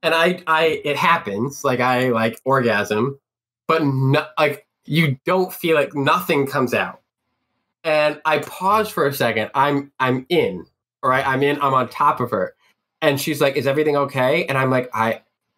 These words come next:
I actually don't know. Like, I don't, I don't think I came." And I, like,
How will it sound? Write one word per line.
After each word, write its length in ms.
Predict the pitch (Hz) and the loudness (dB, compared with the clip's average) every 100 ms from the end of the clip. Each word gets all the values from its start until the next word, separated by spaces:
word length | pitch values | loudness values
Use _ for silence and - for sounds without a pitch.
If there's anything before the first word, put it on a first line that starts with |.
| - | -4
I 80 | 127 | -2
actually 340 | 127 127 123 | 0 0 -2
don't 240 | 113 113 | 0 0
know. 340 | 113 117 82 - _ _ _ _ - | 0 -2 -2 -8 _ _ _ _ -6
Like, 120 | 131 | -2
I 100 | 143 | 0
don't, 200 | 151 151 | 0 -2
I 120 | 139 139 | -2 0
don't 180 | 151 | 0
think 320 | - - 139 131 | -2 -2 0 0
I 140 | 113 | -2
came." 520 | 110 165 151 95 98 - _ _ _ _ _ _ | -2 -2 0 -2 -6 -12 _ _ _ _ _ _
And 260 | 160 156 160 | 0 0 0
I, 160 | 156 160 | 0 2
like, 300 | 156 147 | 0 -2